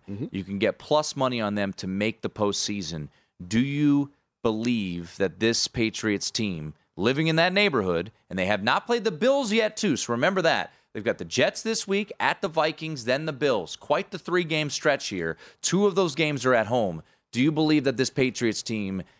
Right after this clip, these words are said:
Speaker 2: is worth a look to make the playoffs at plus one forty?
Speaker 1: Uh, absolutely not. By the way, if you got a, if you wanna make a free hundred dollars, go put a hundred sixty-five on them to miss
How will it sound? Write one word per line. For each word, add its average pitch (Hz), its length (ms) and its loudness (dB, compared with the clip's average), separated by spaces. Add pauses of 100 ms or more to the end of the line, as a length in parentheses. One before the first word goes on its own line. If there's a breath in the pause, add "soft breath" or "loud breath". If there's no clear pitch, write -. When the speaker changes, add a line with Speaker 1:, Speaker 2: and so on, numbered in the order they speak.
(140 soft breath)
Speaker 2:
is 104 200 0
worth 131 320 0
a 131 40 0
look 113 280 0
to 110 80 -4
make 104 180 -2
the 104 80 -6
playoffs 92 400 0
at 87 80 -8
plus 90 240 -4
one 85 140 -8
forty? 135 120 4
Speaker 1:
Uh, 127 220 2
absolutely 160 460 2
not. 147 200 0
By 131 120 2
the 131 40 0
way, 139 120 2
if 135 100 -4
you 135 60 -8
got 135 160 4
a, 110 120 -6
if 117 80 -8
you 147 60 2
wanna 143 160 2
make 143 220 2
a 120 40 -2
free 151 300 0
hundred 143 340 -2
dollars, 139 320 0
go 123 120 -2
put - 160 -2
a 113 40 2
hundred 123 300 2
sixty-five 113 640 0
on 107 80 -2
them 107 100 -2
to 101 80 -2
miss 120 360 0